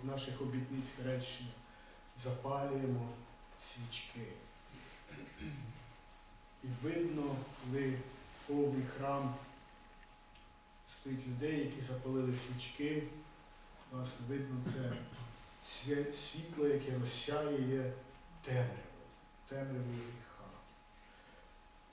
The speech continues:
Це також є знаком того, що Ісус Христос, який прийшов на цей світ, Він не є тільки самотньою тою свічкою,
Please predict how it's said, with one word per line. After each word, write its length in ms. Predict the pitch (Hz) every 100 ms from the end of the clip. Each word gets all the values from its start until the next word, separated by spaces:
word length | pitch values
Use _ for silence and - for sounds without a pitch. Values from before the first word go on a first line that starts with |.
| - -
Це 140 | -
також 420 | 165 - 220 214
є 80 | 202
знаком 420 | 190 208 208 190
того, 380 | - - 233 202
що 320 | - - 196
Ісус 460 | 190 - - 269 -
Христос, 760 | - 160 165 - 208 233 -
який 280 | 185 175 202
прийшов 760 | 190 151 151 143 - 202 208 190
на 100 | 180
цей 280 | - 156 143
світ, 500 | - 151 202 226 - - - - - - - - - - - - - - 131
Він 360 | 196 233 226 226 - 160
не 100 | 165
є 260 | 170 233
тільки 340 | 220 220 - 190
самотньою 840 | - 165 190 214 208 190 165 165
тою 300 | 160 151 139
свічкою, 720 | - - 190 190 - 143 143